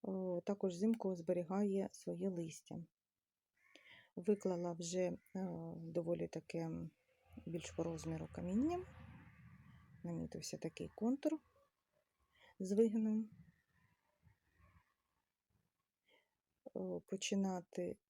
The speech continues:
струно-, струмок, як він буде починатися, як він буде закінчуватися, то я вже придумала, буду створювати та буду показувати вам, як це буде. Засипала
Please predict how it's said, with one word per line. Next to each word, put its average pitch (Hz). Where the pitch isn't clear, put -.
струно-, 185
струмок, 190
як 190
він 185
буде 180
починатися, 190
як -
він 180
буде 180
закінчуватися, 175
то 190
я 180
вже 170
придумала, 180
буду 170
створювати 180
та 170
буду 165
показувати 196
вам, 262
як 254
це -
буде. 240
Засипала 175